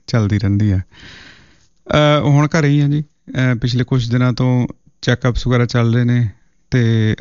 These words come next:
ਆਉਣ ਵਾਲੇ ਟਾਈਮ ਦੇ ਵਿੱਚ ਸ਼ਾਇਦ ਨੈਕਸਟ ਵੀਕ ਜਾਂ ਫਾਲੋਇੰਗ ਫਿਰ ਮਾਈਨਰ ਜੀ ਸਰਜਰੀ ਹੋਏਗੀ। ਕੋਈ ਨਹੀਂ,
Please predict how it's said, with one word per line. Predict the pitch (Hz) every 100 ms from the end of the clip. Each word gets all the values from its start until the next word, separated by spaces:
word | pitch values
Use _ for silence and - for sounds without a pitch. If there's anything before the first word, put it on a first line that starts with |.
| -
ਆਉਣ | 120
ਵਾਲੇ | 120 120 120
ਟਾਈਮ | 117 117 113
ਦੇ | 113
ਵਿੱਚ | 113 113 - 117 107 104 262 - _ -
ਸ਼ਾਇਦ | - - 139 127 127 113
ਨੈਕਸਟ | 117 117 -
ਵੀਕ | 117 110 110
ਜਾਂ | 113
ਫਾਲੋਇੰਗ | 107 110 110 107 107
ਫਿਰ | 104 - 113 104
ਮਾਈਨਰ | 110 110 117
ਜੀ | 110
ਸਰਜਰੀ | 107 113 110 120 127
ਹੋਏਗੀ। | 127 127
ਕੋਈ | 131 139
ਨਹੀਂ, | 139 147